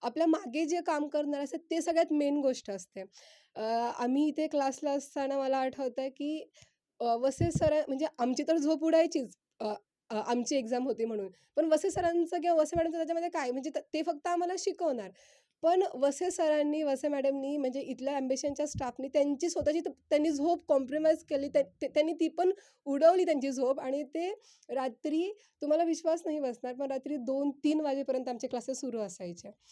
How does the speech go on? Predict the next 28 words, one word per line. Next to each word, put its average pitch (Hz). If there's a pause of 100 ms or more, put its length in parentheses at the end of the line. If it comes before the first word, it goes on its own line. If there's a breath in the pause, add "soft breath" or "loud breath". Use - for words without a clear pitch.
(340 soft breath)
आणि, 262
अ, 247
नंतर 262
जसे 269
जसे 262
एक्झाम 254
जवळ 240
आली, 233
एक्झाम 247
जवळ 254
आल्यानंतर 254 (340 soft breath)
ल-, 226 (100)
लायब्ररीचा 254
एक 269
टायमिंग 254
असतो 254
की 240
बाबा 247
अकरा 247
वाजता 240
लायब्ररी 247
बंद 240
होईल, 269 (240)
दहा 233
वाजता 240
लायब्ररी 240
बंद 190
होईल. 180